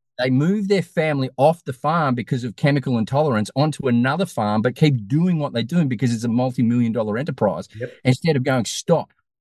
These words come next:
Speaker 1: this
Speaker 2: Mm.
Speaker 1: needs to stop." So the men are in denial. If, if the masculine walks in, like, men walk into these places and go, "Right, enough's enough. This is changing."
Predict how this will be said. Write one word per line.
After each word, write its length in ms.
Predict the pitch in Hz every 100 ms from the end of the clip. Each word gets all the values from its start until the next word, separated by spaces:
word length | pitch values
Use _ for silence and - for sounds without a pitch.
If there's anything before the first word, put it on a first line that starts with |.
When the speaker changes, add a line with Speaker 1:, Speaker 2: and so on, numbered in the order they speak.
| _ _
Speaker 1:
this 120 | 127
Speaker 2:
Mm. 60 | 113
Speaker 1:
needs 200 | 143 127
to 100 | -
stop." 280 | _ 131 - _ -
So 120 | 139
the 80 | 135
men 240 | 156 185
are 100 | 190
in 80 | 175
denial. 500 | 147 127 123 98 - _ _ _ -
If, 140 | 135 131 -
if 140 | 131
the 80 | 135
masculine 580 | 127 185 - 226 214 170
walks 320 | 165 139 -
in, 220 | 143 107
like, 180 | 107 110
men 300 | 120 143 170
walk 260 | 175 151 156
into 220 | 143 135
these 220 | 123 104
places 420 | - 123 120 107 101
and 100 | 104
go, 140 | 95
"Right, 260 | 95 98 -
enough's 380 | 92 104 - 104
enough. 320 | 92 80 -
This 220 | 104 -
is 120 | 92
changing." 540 | - 98 101 82 87